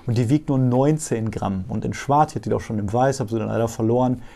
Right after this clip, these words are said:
Sieht die auch ganz gut aus, die erfüllt ihren Job. Ähm, schützt auf jeden Fall vor Sonneneinstrahlung im Gesicht und neunzehn Gramm ist da echt nicht viel.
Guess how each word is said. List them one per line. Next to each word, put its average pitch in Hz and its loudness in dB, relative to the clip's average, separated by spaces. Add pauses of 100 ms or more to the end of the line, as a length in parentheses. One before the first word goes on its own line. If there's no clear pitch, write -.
(240)
Sieht 135 2
die 151 6
auch 127 2
ganz 120 -2
gut - -4
aus, 151 4
die 131 2
erfüllt 143 2
ihren 123 2
Job. 139 2 (640)
Ähm, 113 0 (260)
schützt - -2
auf 120 0
jeden 127 2
Fall 131 -2
vor 117 -4
Sonneneinstrahlung 131 -2
im 120 -2
Gesicht 113 0
und 117 -4 (100)
neunzehn 117 -2
Gramm 107 -2
ist 107 -4
da - -4
echt - -14
nicht 98 -8
viel. 110 -2